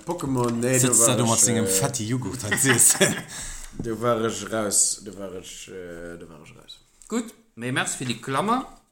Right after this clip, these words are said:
Speaker 1: Das geht schon.
Speaker 3: Mein Punkt war eben den,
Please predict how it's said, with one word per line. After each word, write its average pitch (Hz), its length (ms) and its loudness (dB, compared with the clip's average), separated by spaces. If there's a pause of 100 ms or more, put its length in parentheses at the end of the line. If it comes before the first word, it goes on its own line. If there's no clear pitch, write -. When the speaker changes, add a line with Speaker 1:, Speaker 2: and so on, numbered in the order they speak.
(180)
Speaker 1:
Das - 140 -20
geht - 180 -20
schon. - 160 -20 (640)
Speaker 3:
Mein 139 180 -6
Punkt 233 240 -2
war 185 80 2
eben 143 280 2
den, 214 380 4